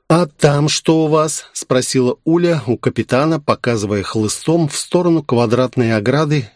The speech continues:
из длинных жердей. Олегу это тоже стало интересно. Вообще-то это походило на загон для лошадей или скотины.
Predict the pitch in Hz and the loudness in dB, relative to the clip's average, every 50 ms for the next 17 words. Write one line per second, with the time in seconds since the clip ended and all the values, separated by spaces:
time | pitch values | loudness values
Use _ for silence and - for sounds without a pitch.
0 | _ - 170 175 143 120 104 113 123 135 139 139 139 123 117 110 120 110 107 92 | _ -2 -2 0 0 0 0 2 2 2 2 2 0 0 0 0 -2 -2 -4 -6
1 | 85 87 80 73 - - _ _ _ _ _ _ _ _ _ _ _ _ _ _ | -6 -6 -6 -8 -8 -12 _ _ _ _ _ _ _ _ _ _ _ _ _ _
2 | _ _ _ _ _ _ - - 123 147 196 196 180 202 202 196 180 - 214 196 | _ _ _ _ _ _ -2 0 2 2 2 2 2 2 0 0 0 -2 -4 -4
3 | - - 160 131 113 110 107 - - - 120 117 117 123 - - 131 127 - 135 | -2 -2 -2 0 0 -2 -4 -4 -4 -4 -4 -2 -2 -4 -2 0 0 0 2 0
4 | 117 123 123 - - 127 123 117 _ - - - _ _ _ _ _ _ _ _ | 0 0 0 0 0 -2 -2 -2 _ -12 -20 -20 _ _ _ _ _ _ _ _
5 | - 113 127 127 - - 143 127 - - 135 131 127 135 131 - - 131 113 - | -2 0 0 0 2 2 0 0 2 2 0 2 2 -2 -2 0 -2 -2 -2 -2
6 | 123 - - 139 127 127 135 131 131 127 123 127 123 117 139 127 117 123 131 123 | -6 -2 0 0 0 2 0 2 2 2 2 0 0 0 0 0 2 2 2 2
7 | 120 107 104 117 120 120 117 117 117 117 120 - - 131 131 131 151 170 160 135 | 2 0 0 0 0 0 0 0 0 0 -2 0 0 0 2 2 0 0 0 0
8 | 160 127 110 113 120 - - - 139 131 - - - 82 71 67 67 - - | -2 -2 0 0 -2 -2 -2 -2 -2 -2 -2 -4 -6 -6 -6 -6 -8 -10 -12